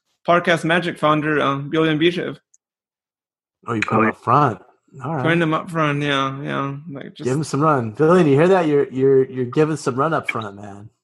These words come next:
Speaker 1: Yeah. I had to add him, you know? I was like, "Oh, man, I'm out of the" <laughs>
Speaker 2: Couldn't
Speaker 1: Let,
Speaker 2: put him in
Speaker 1: let's
Speaker 2: the
Speaker 1: move it more
Speaker 2: midfield
Speaker 1: up
Speaker 2: on,
Speaker 1: front.
Speaker 2: on his, on his side that he won't, that, on his left side where he can get to his right foot and put, uh, some golazos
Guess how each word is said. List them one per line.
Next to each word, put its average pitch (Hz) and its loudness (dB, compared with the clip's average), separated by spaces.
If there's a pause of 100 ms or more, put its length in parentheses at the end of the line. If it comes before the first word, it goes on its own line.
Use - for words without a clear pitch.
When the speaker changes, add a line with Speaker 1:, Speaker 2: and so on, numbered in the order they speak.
(260)
Speaker 1:
Yeah. 151 0 (840)
I 147 -4
had 175 2
to 175 4
add 170 4
him, 143 -2
you 156 -4
know? 175 -4
I 151 -4
was 147 -6
like, 139 -6
"Oh, 139 -8
man, 143 -4
I'm 151 -4
out 156 0
of 139 -4
the" - -8 (340)
<laughs> - -20
Speaker 2:
Couldn't 135 -4
Speaker 1:
Let, - -8
Speaker 2:
put 139 6
him 143 4
in - 2
Speaker 1:
let's 131 2
Speaker 2:
the 165 0
Speaker 1:
move 165 2
it 147 2
more 147 4
Speaker 2:
midfield 135 -6
Speaker 1:
up 127 -8
Speaker 2:
on, 139 -2
Speaker 1:
front. 127 -4
Speaker 2:
on 127 2
his, 120 -8
on 117 -6
his 113 -6
side 151 4
that 123 0
he 120 -2
won't, 120 -16
that, 113 -12
on 120 -4
his 110 -6
left 127 2
side 123 4
where 143 2
he 117 -4
can 110 -10
get 123 0
to 127 0
his 107 0
right 113 -4
foot 131 -4
and 117 -8
put, 123 -2
uh, 113 -2
some 117 -8
golazos 123 2